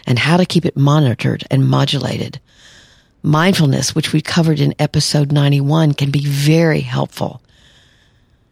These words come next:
You need to identify the trauma there may be in your life that you've discounted. And again, this is big in my work on perfectly hidden depression. You can look into the effect of whatever medical illness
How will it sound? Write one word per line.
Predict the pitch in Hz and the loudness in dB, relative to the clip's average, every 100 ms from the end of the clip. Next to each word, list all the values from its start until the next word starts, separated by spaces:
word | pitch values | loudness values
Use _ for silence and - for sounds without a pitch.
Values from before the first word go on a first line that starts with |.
| _ | _
You | 170 165 | 2 4
need | 180 | 4
to | 170 | 2
identify | 165 151 170 170 143 135 | 0 2 2 0 0 0
the | 143 | -2
trauma | - - 185 170 | -2 0 2 4
there | 147 143 | 2 2
may | 143 143 | 2 2
be | 147 147 | 2 2
in | |
your | 139 | 2
life | 139 139 143 | 0 0 -2
that | - - | -2 -4
you've | 185 160 | -2 -2
discounted. | - 208 - 135 120 120 - | -4 -4 -2 -2 -2 -2 -2
And | 143 | -2
again, | 147 160 151 165 - - - | 0 2 2 -2 -8 -20 -10
this | 143 | -4
is | 147 | -4
big | 131 160 160 | -2 0 2
in | 170 | 4
my | 151 | 4
work | 143 135 131 - | 2 2 -2 -2
on | 131 | -4
perfectly | 143 139 - | -2 -4 -4
hidden | 147 143 143 | -2 -2 -2
depression. | - 139 139 139 131 - _ _ _ _ _ _ _ | -2 -4 -4 -4 -6 -10 _ _ _ _ _ _ _
You | 175 | -4
can | 165 165 | 0 2
look | 190 190 | 0 0
into | 185 | 0
the | 165 | 0
effect | 160 - 160 151 | 0 0 -2 -2
of | 143 | -2
whatever | 151 - 175 196 | -2 -2 0 2
medical | 180 160 - - | 2 2 -2 -2
illness | 147 147 143 - | 0 2 0 -2